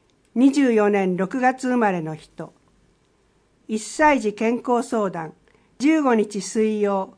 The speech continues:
九時三十分から九時四十分。二十四年十二月生まれの人。離乳食相談。十七日金曜、九時三十分から九時四十分。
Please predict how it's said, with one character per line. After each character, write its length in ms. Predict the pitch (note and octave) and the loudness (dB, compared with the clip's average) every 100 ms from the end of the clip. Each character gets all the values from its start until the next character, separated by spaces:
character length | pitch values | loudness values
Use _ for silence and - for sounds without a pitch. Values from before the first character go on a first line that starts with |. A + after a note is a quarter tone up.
| - | -2
九 140 | D#4+ | 0
時 100 | C4+ | 0
三 260 | B3+ B3+ C4 | 0 0 2
十 140 | C4 | 0
分 320 | C4 G#3+ G3 | -2 0 0
か 140 | F#3+ F3+ | 0 -4
ら 100 | F3 | -2
九 160 | C4+ | -4
時 160 | A3 F#3+ | -2 0
四 240 | G3+ A3 | 0 0
十 140 | G#3+ G#3+ | -2 -8
分。 360 | _ F3+ D#3+ _ _ _ - | _ -10 -10 _ _ _ -2
二 140 | B3+ C#4+ | 0 2
十 240 | D4 B3+ | 4 2
四 160 | G#3+ G#3 | 2 2
年 300 | G3+ F#3+ F3+ | 2 0 -2
十 180 | A#3 C4+ | 0 2
二 140 | C#4 | 2
月 260 | C#4 C#4 B3+ | 0 -2 -4
生 100 | B3 | -2
ま 140 | G3+ | -2
れ 100 | E3+ | -4
の 120 | D3+ | -8
人。 360 | D#3 - E3+ F3 _ _ _ _ _ _ _ _ _ _ _ | -12 -14 -16 -16 _ _ _ _ _ _ _ _ _ _ _
離 140 | G3 A3+ | -2 4
乳 220 | C#4+ D4 | 4 4
食 240 | D4+ D4 | 0 -6
相 360 | - - C4+ G#3+ | -6 0 0 0
談。 280 | F3 D#3+ - _ _ _ _ _ - | -4 -10 -12 _ _ _ _ _ -16
十 300 | F3 B3 D4 | -4 0 0
七 180 | D4 C#4 | 0 2
日 280 | C4+ C4+ A3 | 2 0 -8
金 340 | - A#3 A3+ | -2 0 2
曜、 360 | G#3+ G3 F3 - _ | 2 0 -4 -12 _
九 140 | D#4 | -2
時 100 | C#4 | 0
三 260 | C4+ B3+ C4 | 0 2 2
十 100 | C4 | 0
分 320 | C4+ - G#3 F#3+ | -4 0 0 0
か 140 | F#3+ | -4
ら 100 | F3 | -6
九 160 | F3+ B3+ | -4 -4
時 160 | G#3+ | 0
四 240 | G3 G#3 G3+ | 0 0 -2
十 140 | G#3 | -6
分。 360 | - - D#3+ | -8 -12 -12